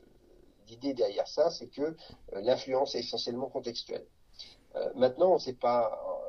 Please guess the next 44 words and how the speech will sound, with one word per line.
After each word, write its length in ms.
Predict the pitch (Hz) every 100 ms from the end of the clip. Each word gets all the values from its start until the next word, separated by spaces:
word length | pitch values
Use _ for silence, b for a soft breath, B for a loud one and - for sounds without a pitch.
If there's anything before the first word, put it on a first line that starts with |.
| - -
on 40 |
s'est 160 | - -
pas... 100 | -
arrêté 280 | 107 - 113
là, 340 | 147 175 175
et 180 | 123 -
c'est 380 | - - - -
au-, 340 | - - - 117
au-delà 200 | 117 127
de 60 |
ces 120 | -
trois 180 | - -
scores, 460 | - - 156 180 180 B B -
maintenant 340 | - - 160
on 220 | 165 92
va 140 | 95 107
amener, 440 | 107 120 143 127
euh, 100 | 87 - - - - _ _ _ _ -
on 200 | 117 107
amène 220 | 120 123 -
encore 280 | - 117 -
plus 240 | - 151 123
de 80 |
données, 320 | 113 143 170 165
on 80 |
va 100 | 110
amener 220 | 101 110 120
des 100 | -
scores, 500 | - 131 127 117 -
euh, 320 | 101 98 98 101
d'audience, 640 | 139 139 165 160 147 -
euh, 180 | 104 101
de, 260 | 110 123 117
de, 60 |
de 60 | 104
répartition 720 | 104 113 - - 120 - 127
gémo-, 380 | 120 117 113 -
démographique, 600 | 107 113 104 113 - 120
sociodémographique 760 | - 117 113 113 113 143 - 123
de 100 | 117
l'audience 440 | 107 110 120 120
de 80 | 113
ces 180 | 107 110
influenceurs. 640 | 107 - 120 - 175 160